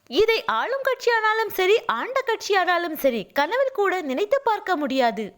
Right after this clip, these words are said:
விஜயின் அரசியல் வருகையால் பயந்து நடுங்கியுள்ளது ஆளும் தி மு க அரசு. அதனால் பி ஜே பியுடன் ரகசிய கூட்டணியில் இருப்பதாகவும், பி ஜே பியுடன் கூட்டணி சேர்ந்தது மக்களுக்கு தெரிந்தால் டி எம் கே காணாமல் போய்விடும் என்ற அச்சத்தில்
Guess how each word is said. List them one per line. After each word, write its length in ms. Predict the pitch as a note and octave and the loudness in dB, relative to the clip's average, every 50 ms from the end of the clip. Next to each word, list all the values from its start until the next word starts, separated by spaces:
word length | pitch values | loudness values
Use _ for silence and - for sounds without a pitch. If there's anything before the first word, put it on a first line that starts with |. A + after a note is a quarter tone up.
| _ _ _ _ _ - | _ _ _ _ _ -6
விஜயின் 500 | G#3+ G#3 C#4+ - A#4 B4+ B4+ C#5 C5 - | 0 0 2 2 2 2 2 0 -2 -4
அரசியல் 460 | - B3+ B3 G4+ - - C5 C5 A4+ | -4 -4 -4 -2 0 2 2 2 2
வருகையால் 460 | A4 G4+ F#4 - B3+ G3+ F#3 A3 D4 A#3+ G#3+ | 2 0 0 0 2 2 2 0 -2 -2 -2
பயந்து 360 | C#4 D#4+ G4 A4 A4 A4+ A4+ F#4+ | -2 0 -2 -2 -4 -4 -2 0
நடுங்கியுள்ளது 760 | D#4 C4 C4+ - G4+ - C#5+ B4 A4+ F#4+ C#4+ B3+ G3+ F#3+ B3 - | 0 0 0 -2 -2 0 2 2 2 2 0 0 0 0 -2 0
ஆளும் 400 | - C4+ C#4+ E4 F4 D#4 D#4 G#4 | 0 -2 -4 -2 -4 -6 -10 -10
தி 180 | - - C#4 C#4 | -6 -4 -4 -4
மு 120 | C4 G#4 | -4 -4
க 120 | G#4+ - A#4+ | -2 0 0
அரசு. 500 | G#4 D#4+ C4 B3+ A#3 - B3 A3+ F#3 - - _ _ _ _ _ _ _ _ | 2 2 0 -2 -4 -4 -4 -4 -6 -6 -12 _ _ _ _ _ _ _ _
அதனால் 600 | - G#3 C#4 D4 A#4+ C5 A#4+ D4 B3 A#3+ D#4 F#4+ - | -2 -2 -2 0 -2 0 0 0 0 0 -2 -4 -4
பி 160 | A#3+ E4+ G4 | -2 -2 0
ஜே 140 | G4 A#4+ B4+ | 2 2 2
பியுடன் 420 | B4 A#4 A4+ A#4 A#4 A4+ A4+ A4 E4+ | 4 2 2 2 2 2 0 0 2
ரகசிய 440 | C4+ C4 F4 F#4+ - - B4 B4+ B4+ | 0 0 0 0 2 2 2 2 4
கூட்டணியில் 540 | A4 A4 A4 A4 A4 G#4 G#4 G4+ G4+ G4 G#3+ | 2 2 2 2 0 0 0 0 0 0 0
இருப்பதாகவும், 720 | A#3+ C#4 - - A4+ G4+ G4 D#4 - G3+ F3+ D#3 E3 G3 C4+ _ _ _ - G3+ | 0 0 0 0 0 2 2 0 -2 -4 -4 -6 -6 -8 -10 _ _ _ -12 -8
பி 160 | B3 D#4 G4 | -4 -4 0
ஜே 160 | - B4 B4+ B4 | 2 2 2 4
பியுடன் 360 | B4 A4 A4+ A4+ A4 A4+ A4 | 4 2 4 4 2 0 -2
கூட்டணி 420 | - - D#4 F4 - A#4+ A4+ A#4 G#4+ | -2 -2 -2 0 0 0 0 0 -2
சேர்ந்தது 460 | - F#4+ E4+ D#4+ C4+ D4 C#4+ C#4+ D#4+ | 0 0 -2 0 0 -2 -4 -4 -4
மக்களுக்கு 540 | D4 C#4 C4+ C4+ C4+ - B4 C5 B4+ - A#4+ | 0 0 -2 0 2 2 2 2 2 0 0
தெரிந்தால் 500 | - G#4 F4 E4+ C#4+ A3+ G3 G3 A3 - - | 0 0 0 0 0 0 0 0 0 -2 -4
டி 160 | F#3+ B3 D#4+ | -4 -2 0
எம் 160 | G#4 A#4 A4+ | 0 0 0
கே 140 | G#4 G#4 G#4+ G#4 | -2 -4 -4 -2
காணாமல் 540 | - C#4 A#3 A3+ B3 C4+ D#4+ G4+ - B4 A#4+ | 0 0 0 2 2 0 0 2 0 0 0
போய்விடும் 440 | - G#4 G4+ G4+ F#4 F#4+ G4 F#4+ - | 0 0 0 0 0 0 -2 -4 -4
என்ற 240 | - C#4+ D#4 D4 C4+ | -4 -4 -2 0 -2
அச்சத்தில் 600 | - - B3 B3 - B4 A#4+ - A3+ G3 G#3 | -2 -2 -6 -4 -4 -4 -4 -4 -6 -8 -8